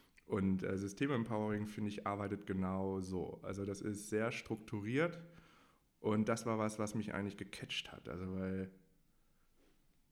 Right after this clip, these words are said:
vorher, ich hab viel an-, ausprobiert, gemacht und es ging immer ein Stück nach vorne, dann wieder zurück. Aber das war das erste Mal, wo ich das Gefühl hatte, wenn ich das durchziehe,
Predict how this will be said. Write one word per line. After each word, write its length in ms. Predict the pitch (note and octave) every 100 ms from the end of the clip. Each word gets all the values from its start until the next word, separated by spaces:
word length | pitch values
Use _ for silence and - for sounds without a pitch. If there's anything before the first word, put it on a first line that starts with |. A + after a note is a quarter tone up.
| _ _ _ _ _ -
vorher, 340 | - G#2+ A#2+
ich 100 | A2+
hab 100 | F#2+
viel 480 | - B2+ C#3+ D3 C3+
an-, 240 | C3 C#3 -
ausprobiert, 760 | A#2+ C3+ - A2+ A2 A2+ A2+ -
gemacht 500 | G2 G#2+ C3 C3 G#2+
und 80 |
es 140 | G2+ G2+
ging 160 | A#2
immer 140 | B2+ A2+
ein 80 | A2
Stück 240 | - A2
nach 140 | G2
vorne, 500 | F#2 - A2 A#2 A#2+
dann 160 | A2+ G#2
wieder 200 | G2+ G2
zurück. 320 | - E2 A2+ - - - - -
Aber 80 | G2
das 160 | G2
war 80 | F#2
das 140 | F2+
erste 380 | - G#2 B2+ -
Mal, 260 | A2 G#2+ G#2
wo 80 | G2+
ich 140 | G2+
das 360 | F2+ F2+ - -
Gefühl 480 | - - - B3+
hatte, 360 | G2 F#2 A#2 C3 - - - - - - - -
wenn 100 | G2
ich 160 | F#2+
das 320 | - C#3+ - -
durchziehe, 680 | - C#3+ - - D#3 G3